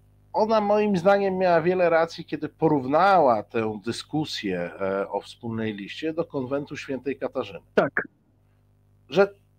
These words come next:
Speaker 1: to konwent świętej Katarzyny, który swego czasu miał zjednoczyć prawicę, doprowadził do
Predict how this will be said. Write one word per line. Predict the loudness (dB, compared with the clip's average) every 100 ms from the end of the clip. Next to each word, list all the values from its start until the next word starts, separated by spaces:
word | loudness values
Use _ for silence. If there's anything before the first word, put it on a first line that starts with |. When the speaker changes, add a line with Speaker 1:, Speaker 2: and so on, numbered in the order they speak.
| _ _
Speaker 1:
to | 6 6 6 -4 -14 _ _ -4
konwent | 2 2 2 -2
świętej | -2 -4 -2 -2 -2
Katarzyny, | 0 0 0 -2 -2
który | -4 -6
swego | -2 -4 -2 0
czasu | 0 0 -2
miał | -2 -2
zjednoczyć | -4 -6 -8 -10 -6
prawicę, | -4 -4 -6 -6 -6 -6 _ _ -20 -20 -2
doprowadził | 0 2 2 4 2 0 0
do | 0